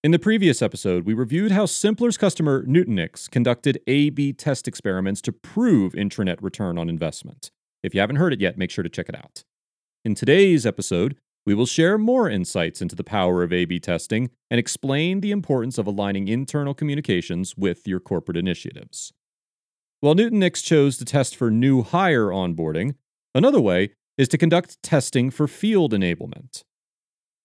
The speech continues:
A Simpler customer in the retail industry wanted to improve positioning and promotional enablement for their frontline employees.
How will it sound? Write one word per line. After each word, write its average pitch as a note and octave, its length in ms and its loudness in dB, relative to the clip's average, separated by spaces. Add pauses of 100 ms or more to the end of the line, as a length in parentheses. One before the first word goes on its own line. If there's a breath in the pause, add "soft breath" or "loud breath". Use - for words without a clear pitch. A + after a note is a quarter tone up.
(140)
A C#3+ 60 4
Simpler A3+ 460 2
customer D#3 500 0
in A#2+ 80 0
the B2+ 100 0
retail A#2 520 0
industry E2+ 420 -2
wanted A#2 380 0
to G3 120 -2
improve E3+ 440 0
positioning C3+ 680 0
and A#2+ 160 -2
promotional B2+ 640 0
enablement E2+ 520 -2
for - 120 -6
their G2 100 -2
frontline F2 460 -6
employees. - 640 -4